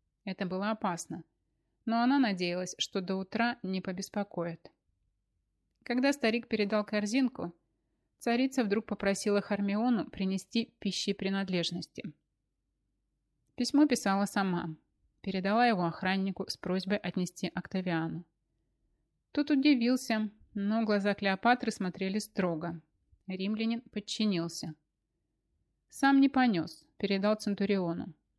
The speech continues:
А тот действительно отправился к Октавиану, гадая, что может просить у консула опальная царица. Свидание, что ли? А вон как вырядилась,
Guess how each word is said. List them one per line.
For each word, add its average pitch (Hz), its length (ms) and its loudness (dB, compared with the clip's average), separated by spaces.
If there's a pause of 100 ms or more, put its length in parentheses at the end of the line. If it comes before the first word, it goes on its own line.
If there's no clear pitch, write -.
(340)
А 202 120 2
тот 330 220 2
действительно 240 500 2
отправился 190 480 0
к - 80 -10
Октавиану, 175 720 0
гадая, 165 560 0 (600)
что - 320 2
может 262 340 4
просить 226 460 0
у 180 80 -4
консула 220 580 0
опальная 180 500 -2
царица. 214 540 0 (400)
Свидание, 180 580 0
что - 220 -4
ли? - 140 -8 (800)
А 247 80 4
вон 269 160 8
как 240 200 2
вырядилась, 170 540 -2